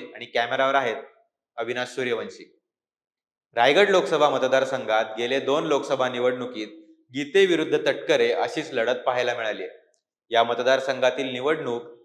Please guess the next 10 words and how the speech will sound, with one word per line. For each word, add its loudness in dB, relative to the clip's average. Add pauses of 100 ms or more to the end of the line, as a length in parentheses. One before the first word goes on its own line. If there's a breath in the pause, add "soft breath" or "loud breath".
(100)
ही -6
राष्ट्रीय 2
राजकारणापेक्षा 2
गीते -8
विरुद्ध -6
तटकरे -4 (320)
अशीच -8
जास्त 0
राहिली -2
आहे. -10